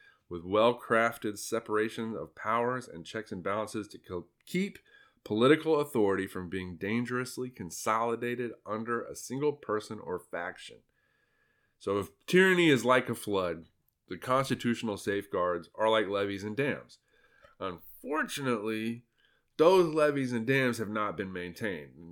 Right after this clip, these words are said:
Instead, for the past several decades, elected officials and their donor class have conspired to undermine those safeguards, which are now on the verge of collapse.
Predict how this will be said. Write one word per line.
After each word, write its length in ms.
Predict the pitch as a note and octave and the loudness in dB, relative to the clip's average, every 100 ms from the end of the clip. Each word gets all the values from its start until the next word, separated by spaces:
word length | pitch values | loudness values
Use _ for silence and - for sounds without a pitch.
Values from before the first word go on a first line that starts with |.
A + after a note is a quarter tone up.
| F2 | -16
Instead, 480 | F#2 - G#2 A2 A2 | -16 -6 2 2 2
for 80 | G2+ | 0
the 80 | F2+ | -6
past 320 | G#2 G2 F#2+ | -4 -4 -2
several 280 | G#2+ F2+ F2 | -2 -2 0
decades, 600 | G#2 E3+ F3+ F#3 F3+ C#3+ | 4 4 2 -2 -2 -4
elected 480 | G#2+ G#2+ C#3 A#2+ | -2 0 -2 -4
officials 560 | F#2 - D3+ D#3 D#3+ D3 | -8 -4 -6 -2 -4 -4
and 100 | A2+ | -6
their 100 | F2+ | -6
donor 340 | D#2+ G2 G#2 | -2 -2 -2
class 460 | E2+ - A#2+ C3 C3+ | -4 -6 -4 -4 -6
have 180 | F#2+ - | -10 -10
conspired 720 | F2 D#2+ - A#2 C3+ C#3+ C#3 | -16 -16 -4 0 2 2 -2
to 120 | D2+ | -6
undermine 560 | G2 C#3 C3 A2+ G#2 F#2 | -6 -2 -2 0 -2 -4
those 220 | E2+ D#2 | -8 -10
safeguards, 760 | - A#2 B2 - B2+ B2 A#2+ G2 | -4 -4 -4 -4 -2 -2 -6 -8
which 200 | G2 - | -8 -8
are 100 | G2 | -8
now 260 | F2+ F#2+ | -6 -6
on 120 | F#2+ | -8
the 100 | F#2+ | -10
verge 300 | E2 D2 D#2 | -10 -8 -8
of 140 | F2 - | -10 -12
collapse. 560 | A2+ D3 A2 - - | -4 -2 -2 -6 -16